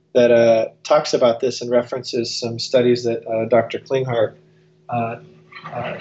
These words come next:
talks about. And he's seen that in his clinical practice, how, you know, that's one of the reasons why he recommends to take care of this issue before dealing with these chronic infections, 'cause a lot of really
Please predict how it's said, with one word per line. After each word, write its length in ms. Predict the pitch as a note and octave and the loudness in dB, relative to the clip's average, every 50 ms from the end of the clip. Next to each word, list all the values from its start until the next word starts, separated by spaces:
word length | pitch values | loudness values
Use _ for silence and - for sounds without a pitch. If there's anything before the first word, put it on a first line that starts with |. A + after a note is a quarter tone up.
| - - | -10 -4
talks 320 | - - B2+ - - - | 0 0 0 0 0 -2
about. 360 | B2+ A2+ A2 A#2+ B2 G#2 - - _ _ _ _ _ _ _ _ - - - - _ _ _ - | -2 0 2 2 2 2 -2 -8 _ _ _ _ _ _ _ _ -20 -20 -20 -20 _ _ _ 2
And 140 | C3 B2+ | 2 4
he's 220 | B2+ D#3 D#3+ - - | 6 4 4 4 4
seen 340 | - - E3+ E3+ E3+ D#3+ D3 | 4 4 4 4 4 4 4
that 220 | C#3 C3 B2 B2 | 4 4 4 4
in 80 | B2+ B2+ | 2 0
his 160 | B2+ B2 - | -4 -6 -10
clinical 360 | - - C#3 B2+ B2 - C#3+ | -8 -8 -8 -8 -8 -10 -8
practice, 520 | - - C3 C3+ C#3 C#3+ - - - - - | -2 2 4 4 2 2 -2 -12 -12 -8 -4
how, 460 | - B2+ A#2+ A#2+ A#2 A#2 A2+ A2+ - _ _ _ _ _ _ _ _ _ _ - | -2 0 0 2 0 -2 -4 -8 -14 _ _ _ _ _ _ _ _ _ _ -18
you 80 | A#2 | -14
know, 60 | G#2+ - | -10 -8
that's 380 | C3 B2+ - - - - G#2 - | -6 -6 -8 -8 -12 -14 -12 -6
one 180 | C#3 D3 D3+ | -2 2 2
of 60 | D3 | 2
the 100 | C3 A#2+ | 2 2
reasons 380 | A#2+ B2+ B2+ A#2+ B2 B2 - A2+ | 0 0 0 -2 -4 -6 -6 -2
why 380 | A2+ A#2 B2 B2+ C3+ B2+ B2 A#2+ | 2 4 4 6 6 4 2 2
he 540 | - - D#3 D3+ D3+ C#3+ C3+ C3+ - - _ _ | 0 2 4 6 6 4 2 -2 -6 -12 _ _
recommends 720 | - B2 A#2+ A#2+ - C3 A#2 B2 A#2+ A#2+ A#2+ B2 - - - - | 2 2 2 2 2 0 -2 0 0 0 -2 -2 -4 -8 -6 -2
to 400 | - A#2 A2+ A2+ A2+ A2+ A2+ - - - - - - - - | 0 0 2 2 0 0 -2 -4 -4 -6 -6 -6 -6 -8 -2
take 220 | - C#3+ C3+ - | 0 0 0 0
care 300 | - C#3 C#3 C3+ C3 B2+ | 0 2 4 6 6 4
of 80 | A#2+ B2+ | 4 4
this 340 | B2 A#2+ - - - - - | 2 2 2 0 -2 -2 2
issue 480 | C#3+ D3+ D#3 - - B2 A#2 A2+ A#2 - - _ _ _ _ _ _ _ _ _ _ _ - | 2 2 4 4 2 2 0 0 0 -2 -10 _ _ _ _ _ _ _ _ _ _ _ -14
before 520 | B2 - - C#3 C3+ B2 B2 B2 B2 - - - - | -14 -8 -2 2 2 2 2 2 -2 -6 -12 -10 -2
dealing 400 | B2+ C#3 E3+ A3 F3 C#3 A#2 A#2+ | 2 4 6 6 4 4 0 -2
with 140 | A2+ - | -6 -6
these 240 | - A#2+ A#2 A2+ A2+ A#2+ - - | -6 -6 -6 -6 -6 -10 -16 -14
chronic 340 | - - C3+ B2+ A#2+ G#2+ - | -8 -4 -4 -4 -4 -6 -8
infections, 540 | - - - - F2 - - - - - - | -12 -14 -8 -8 -8 -4 -4 -6 -6 -8 -12
'cause 200 | - - - - | -8 -8 -2 0
a 60 | A#2+ | 4
lot 180 | A2+ A#2+ B2+ C3+ | 6 6 6 6
of 260 | C3 A#2+ - - - _ _ _ _ _ - C3+ | 4 2 0 -8 -18 _ _ _ _ _ -8 -2
really 400 | C3 C3+ C3+ C#3+ C#3 C3+ C3+ | 0 4 6 6 4 4 0